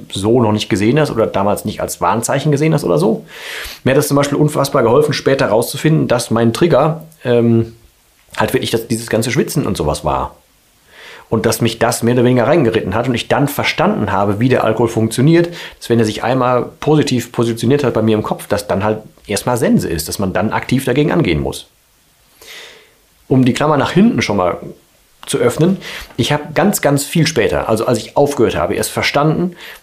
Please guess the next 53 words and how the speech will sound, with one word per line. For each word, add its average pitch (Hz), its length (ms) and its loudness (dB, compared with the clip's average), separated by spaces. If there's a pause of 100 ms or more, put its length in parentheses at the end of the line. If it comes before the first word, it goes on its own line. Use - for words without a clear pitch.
(140)
ähm, 120 360 4
ich - 100 -4
hab 135 140 0
bis 123 80 -4
dato 113 260 2
immer 160 260 4
weiter 78 240 0
geschwitzt, 147 460 -4 (140)
wirklich - 380 -4 (460)
en 131 140 4
masse, 151 320 0 (460)
äh, 127 340 4
und 127 300 -2
ich 117 100 -4
konnte 143 240 2
auch 117 60 2
nachher 120 200 2
gar 120 100 2
nicht 120 100 2
mehr 117 80 4
so 117 80 0
viel 120 100 2
trinken, 131 260 0
dass 113 140 0
das - 300 -8 (340)
aufgehört 85 400 0
hätte. 165 300 0
Ich - 100 -8
hab - 80 0
mir 113 60 0
immer 101 100 0
noch 90 140 -2
geglaubt, 101 340 0
das - 140 0
klappt. - 160 -2
Es - 80 -6
hat - 80 -6
auch - 160 -8
in 76 180 -10
seltenen 139 320 0
Fällen 147 220 2
mal 135 100 2
funktioniert, 135 380 0
aber 104 120 -2
fast - 280 -6
nie 110 120 0
immer. 185 280 0 (580)
Ich - 100 -6
habe 160 200 2
erst 151 260 2
aufgehört 135 440 2
zu - 80 -4
schwitzen, 160 540 -2